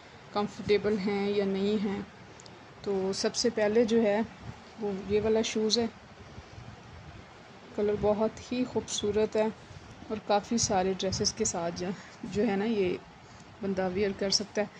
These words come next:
और इसका ना mustard सा कलर है लेकिन यहाँ पे येलो सा आ रहा है, लेकिन इसका ना mustard कलर है। ये stylo का shoes है और ये बहुत ही जो है ना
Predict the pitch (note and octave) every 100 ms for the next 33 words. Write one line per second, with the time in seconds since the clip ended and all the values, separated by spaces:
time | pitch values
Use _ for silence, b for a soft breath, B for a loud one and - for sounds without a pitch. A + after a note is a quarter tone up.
0 | B B B - A3 A3 A#3 A#3 - D4+
1 | F4 C#4+ B3 - C4+ D4+ - D4+ G#3 G3+
2 | A3+ B3 A#3+ B3+ A#3 A3+ G#3 B3+ C4+ A3+
3 | A#3 F3 F#3+ B3+ A#3+ F#3 F3 D#3+ - -
4 | - - - - - - G#3 A3+ A3 -
5 | B3 C4 G3 - - G3+ - F#3 F#3 G3+
6 | A3 A#3 G#3+ F#3 G3 A#3 B3+ B3 - G#3
7 | G#3 A3+ B3 - - B B B B B
8 | B - - - - - - - - -
9 | - - - - G3+ G#3 G3+ G#3 G#3 G3+
10 | G#3 A3 A3 B3 B3 A3 G3 - G#3 G3+
11 | G3 B3